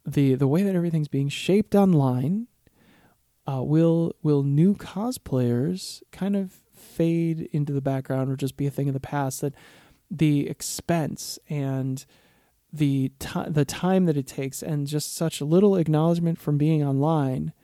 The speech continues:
will diminish and discourage people from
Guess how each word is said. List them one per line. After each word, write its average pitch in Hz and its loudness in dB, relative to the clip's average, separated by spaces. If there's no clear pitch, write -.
will 165 6
diminish 165 2
and 156 0
discourage 170 0
people 139 0
from 143 -2